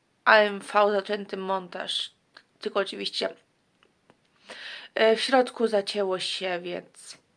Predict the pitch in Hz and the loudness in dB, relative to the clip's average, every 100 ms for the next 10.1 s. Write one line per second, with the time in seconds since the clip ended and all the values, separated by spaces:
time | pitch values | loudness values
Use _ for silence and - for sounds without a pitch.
0 | _ - 294 302 - 254 247 277 359 370 | _ -8 -6 -4 -4 -2 -2 4 6 6
1 | - 320 294 269 269 269 254 240 226 226 | 8 8 10 10 10 8 8 10 12 12
2 | 214 202 202 - - 285 294 - 208 208 | 12 8 4 2 -6 -6 -4 0 -2 0
3 | 196 180 175 170 226 302 320 330 349 _ | -4 -4 -2 6 8 8 8 6 4 _
4 | _ _ _ _ _ _ - - - - | _ _ _ _ _ _ -20 -20 -18 -14
5 | 302 262 _ - 233 226 220 214 208 208 | -14 -16 _ 0 2 4 4 4 4 4
6 | 202 - 196 220 277 294 - 247 - - | 2 -2 -4 -2 0 -2 -4 -6 -6 -12
7 | - 262 269 247 220 - - 214 208 208 | 0 0 2 -2 -4 -2 2 2 2 -2
8 | 202 - - 233 247 - 208 190 214 220 | -4 -12 -4 -2 -2 -2 -4 -4 -4 -2
9 | - 208 202 202 196 - 185 - 180 202 | -2 0 -2 -4 -8 -6 -8 -8 0 2
10 | 220 | 2